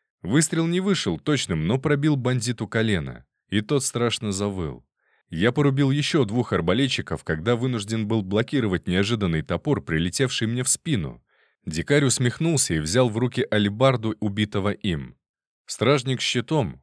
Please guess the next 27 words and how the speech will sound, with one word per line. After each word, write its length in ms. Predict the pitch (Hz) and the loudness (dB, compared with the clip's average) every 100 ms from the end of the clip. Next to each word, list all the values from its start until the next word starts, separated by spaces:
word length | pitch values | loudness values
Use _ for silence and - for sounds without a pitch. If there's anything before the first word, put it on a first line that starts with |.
| - | -4
круговым 520 | 95 107 123 151 131 | -2 2 2 2 2
ударом 420 | 120 139 127 113 | 2 2 4 0
отогнал 460 | 104 113 117 135 113 | 0 -2 0 0 0
еще 460 | 113 135 - 151 | -2 -4 0 0
трех 300 | - 110 - | 2 0 0
нападающих 600 | 87 78 95 95 82 87 | -2 0 0 2 0 -4
бандитов. 640 | 82 104 113 110 - 69 - _ _ | -2 -2 0 -2 -2 -10 -12 _ _
Учитель 500 | 90 - 127 - 104 | -6 0 0 2 0
истории 540 | 98 - 151 107 69 | 0 0 0 0 -4
с 100 | 64 | -6
колена 540 | - 87 120 143 87 65 | 0 2 2 0 -2 -6
выстрелил 540 | 80 131 - 120 117 | 0 0 2 0 0
в 100 | 107 | -2
промазавшего 720 | - 113 143 123 120 - 107 | -2 2 2 2 -2 0 0
по 120 | 101 107 | 2 0
летящей 500 | 104 117 127 - 107 | 0 0 0 0 -4
цели 320 | - 120 117 | 0 0 0
лучнику. 800 | 131 156 107 - 71 - 69 - _ - _ | -2 -2 -2 -4 -6 -8 -12 -14 _ -20 _
Дикарь 500 | 80 80 90 156 127 | -8 -4 2 2 2
мощным 480 | 82 127 131 127 113 | 2 0 0 0 0
взмахом 480 | 92 107 131 127 107 | 0 0 0 0 -2
секиры 540 | - 110 - 151 98 | -2 -2 -2 0 0
разрубил 540 | 78 98 117 123 139 131 | 0 0 2 2 2 0
напополам 600 | 113 117 - 123 131 110 | 0 -2 0 2 2 0
стражника 560 | - 131 117 107 95 | 0 0 2 0 0
с 140 | 98 107 | -2 -2
арбалетом. 720 | 101 127 143 120 - 69 | 0 0 2 0 -4 -10